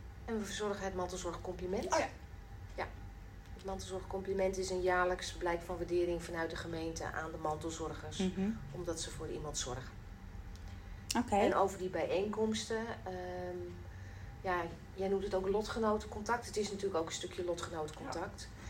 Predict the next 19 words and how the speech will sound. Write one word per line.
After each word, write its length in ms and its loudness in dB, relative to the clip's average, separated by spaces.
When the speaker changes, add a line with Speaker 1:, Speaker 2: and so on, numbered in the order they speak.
Speaker 2:
Ja. 80 6
Speaker 1:
Ehm, 840 2
maar 180 4
soms 400 2
is 160 0
het 140 0
ook 220 4
aan 140 4
de 60 2
hand 260 0
van 220 -4
iets 140 -6
ontspannends, 800 0
iets 360 -4
informatiefs 840 -2
of 120 -8
iets 100 -4
Speaker 2:
Ja. 60 -2
Speaker 1:
creatiefs. 800 4